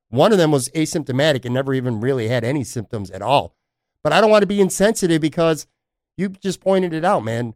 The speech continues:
Hundred fifty thousand people plus ha-, have perished or dead. So it's really, it's a tough line to balance between saying,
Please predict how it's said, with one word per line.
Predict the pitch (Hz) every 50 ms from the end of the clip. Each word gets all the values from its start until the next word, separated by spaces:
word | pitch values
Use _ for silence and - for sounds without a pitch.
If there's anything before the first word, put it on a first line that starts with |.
| _ _ _ _ _ _
Hundred | 196 208 190 208 196
fifty | - 202 196 196 185
thousand | 170 190 190 190 175 175
people | - 190 180 170 160
plus | 160 170 180 190 190 - - _ - 143
ha-, | 156 156 151 - -
have | 151 151 131 - _ _
perished | 202 233 202 113 104 - -
or | 127 113
dead. | 107 113 151 190 208 - - _ _ _ _ _ _ _ _ _ _ _ _ _
So | - - 185 175 165
it's | 151 143
really, | 160 190 220 226 220 185 165
it's | 156 156 - 156
a | 139
tough | 123 - - 165 180 185 - -
line | 180 165 170 165
to | 151
balance | 120 123 143 170 175 156 131 -
between | - 131 - 165 160 151 131
saying, | - - 160 151 147 135